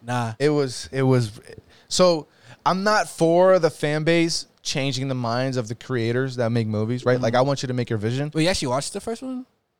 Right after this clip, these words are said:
Speaker 2: The
Speaker 1: Or just saw how it looked?
Speaker 2: I, yeah, 'cause you saw the trailer.
Speaker 1: Trailer, yeah, yeah.
Speaker 2: Uh, and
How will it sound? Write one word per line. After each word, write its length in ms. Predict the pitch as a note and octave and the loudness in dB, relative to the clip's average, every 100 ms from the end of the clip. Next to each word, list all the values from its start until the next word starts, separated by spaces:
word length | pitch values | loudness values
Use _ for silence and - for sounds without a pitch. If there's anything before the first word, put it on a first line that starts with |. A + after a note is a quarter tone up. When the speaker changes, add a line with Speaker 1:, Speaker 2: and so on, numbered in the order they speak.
| C3+ _ A#2+ | -20 _ 0
Speaker 2:
The 260 | B2+ B2+ | 4 6
Speaker 1:
Or 40 | D3+ | 4
just 140 | C3 | 0
saw 100 | C#3+ | 0
how 140 | C3 | 0
it 60 | A#2 | -4
looked? 260 | A#2 A2+ - | -8 -10 -6
Speaker 2:
I, 100 | A#2 - | -6 -6
yeah, 360 | C3 B2 D3 C#3+ | -8 0 2 2
'cause 120 | C3 | 2
you 60 | B2+ | 0
saw 160 | D3+ | 2
the 80 | B2+ | 0
trailer. 280 | G#2+ D3 F2 | 2 0 0
Speaker 1:
Trailer, 200 | C#3+ A2+ | -2 -4
yeah, 120 | A2+ A2 | -6 -6
yeah. 260 | A2 G2+ - _ | -6 -10 -12 _
Speaker 2:
Uh, 360 | B2 A#2+ A#2+ A#2 - | -4 -2 0 -4 -4
and 200 | B2+ | -6